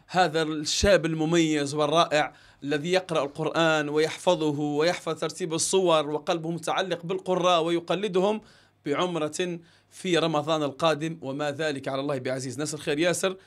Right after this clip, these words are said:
كما درنا من قبل نداء للكثيرين والحمد لله تم الاستجابة لندائنا، لما لا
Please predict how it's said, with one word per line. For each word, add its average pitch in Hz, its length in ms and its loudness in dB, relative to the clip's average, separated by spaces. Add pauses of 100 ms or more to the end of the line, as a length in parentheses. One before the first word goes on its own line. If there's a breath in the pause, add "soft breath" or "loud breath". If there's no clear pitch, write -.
(200 soft breath)
كما 147 180 -6
درنا 160 240 -4
من 156 80 -4
قبل 151 300 -4
نداء 151 320 -2
للكثيرين 147 600 -4
والحمد 143 300 -6
لله 156 260 -2 (340 soft breath)
تم 170 220 -4
الاستجابة 147 600 -2
لندائنا، 143 600 -2 (280 soft breath)
لما 151 280 -2
لا 151 280 2